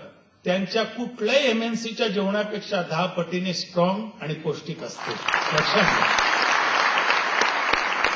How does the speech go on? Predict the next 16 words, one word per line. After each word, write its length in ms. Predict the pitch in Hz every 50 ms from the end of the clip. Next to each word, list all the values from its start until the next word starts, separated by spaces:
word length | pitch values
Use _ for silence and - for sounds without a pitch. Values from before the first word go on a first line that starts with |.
| - - - - - -
आपलं 320 | - 185 185 220 247 269 262 -
थालीपीठाला 580 | 214 196 208 240 269 254 277 269 - 262 262 269
गावाला 380 | 247 240 220 214 240 247 262 262
पाठवेल 380 | 262 254 240 - 208 190 165
एका 180 | 160 - 196 170
मिनिटात, 320 | 160 117 113 113 - - - - - - - - - - - - - - - - - - - -
पण 160 | 190 214 214
आपल्याला 420 | 196 196 190 - 220 220 226 220
सवय 420 | - - 220 208 202 214 233 254 247
झाली 600 | 196 196 220 214 208 196 185 180 175 175 - - - - - - - - - _ _ _ _ _ _ _ -
एम 200 | - 175 185 185
बघायची, 420 | 175 170 156 170 156 151 - - 135 - -
तर 60 | 147
करणार 320 | - 180 160 151 151 139
काय? 220 | - - - - - - - - - - - - - - - - - - - - - - - - - - - - - - - - - - - 302 - - 240 - - - - - - - - - - 233 - - - - - - - - - - - - - - - - - - - - - - - -
तर 480 | 262 285 285 254 269 302 294 - -